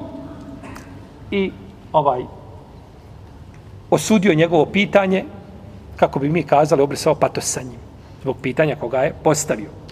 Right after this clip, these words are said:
I ovo mišljenje zastupa Sibt ibnul Džauzi. On je potomak, odnosno unuk ibnul Džauzija onoga, da tako, Ebul Farađa, imama ummeta.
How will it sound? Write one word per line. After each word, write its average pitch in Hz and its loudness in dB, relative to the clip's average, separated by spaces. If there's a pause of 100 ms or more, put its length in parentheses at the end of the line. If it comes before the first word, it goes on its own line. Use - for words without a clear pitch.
(1800)
I 196 6
ovo 294 6
mišljenje 254 4
zastupa 214 4 (880)
Sibt - -4
ibnul 175 2
Džauzi. 170 0 (800)
On 165 0
je 135 0 (1300)
potomak, 160 0 (320)
odnosno 120 -10
unuk 208 4 (420)
ibnul 151 0
Džauzija 147 2
onoga, 110 -10 (1000)
da - -10
tako, - -6 (500)
Ebul 127 -4
Farađa, 127 0 (680)
imama 123 4
ummeta. 135 2